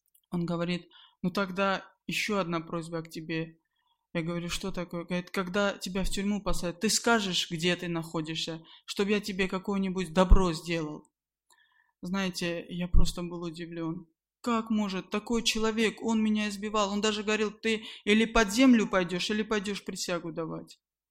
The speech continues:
Вот, как он так изменился? И, ну, по обстоятельства так сложились, что меня не отправили в военную комендатуру,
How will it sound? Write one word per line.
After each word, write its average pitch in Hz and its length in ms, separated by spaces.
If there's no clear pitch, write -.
Вот, 185 260
как 240 300
он 220 160
так 214 240
изменился? 196 800
И, 190 400
ну, 202 240
по 196 380
обстоятельства 202 720
так 202 220
сложились, 180 440
что - 160
меня 185 280
не 185 140
отправили 175 760
в 170 60
военную 170 380
комендатуру, 175 800